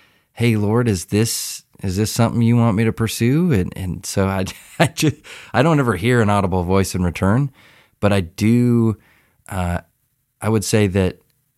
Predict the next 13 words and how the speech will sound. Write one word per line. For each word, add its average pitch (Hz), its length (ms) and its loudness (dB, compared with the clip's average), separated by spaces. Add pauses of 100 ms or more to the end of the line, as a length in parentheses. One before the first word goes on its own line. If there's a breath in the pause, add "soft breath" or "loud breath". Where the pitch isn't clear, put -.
(400)
I 95 120 -6
feel 107 600 -2
a 92 180 0
particular 95 580 -2
peace 143 640 -4
or 95 280 0
a 90 60 -4
confidence 95 600 -2
about 87 380 -4 (460)
maybe 90 420 -2
a, 85 180 -2 (100)
a 85 80 -10
certain 82 540 -6